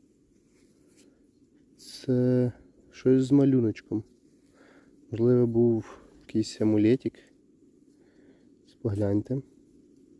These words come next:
Або щиточок від персня. Чи більш ймовірно. Так, це був щиточок від персня. Погляньте, такий був перстеньочок колись.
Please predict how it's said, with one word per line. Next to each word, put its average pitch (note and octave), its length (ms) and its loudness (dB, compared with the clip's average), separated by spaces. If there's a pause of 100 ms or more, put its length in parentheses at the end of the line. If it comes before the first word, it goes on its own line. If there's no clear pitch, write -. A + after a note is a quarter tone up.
(460)
Або G#2 280 0
щиточок - 580 -2
від G#2+ 140 -6
персня. G#2+ 480 -2 (1000)
Чи - 160 -8
більш G#2+ 380 0
ймовірно. G#2+ 580 2 (3000)
Так, A2 180 -2
це A2+ 100 -6
був A2 140 -4
щиточок - 480 -2
від G2+ 80 -8
персня. G#2 440 -4 (1700)
Погляньте, G#2 500 -2
такий - 280 -8
був G#2 220 -6
перстеньочок A#2 600 -2
колись. G#2+ 400 -6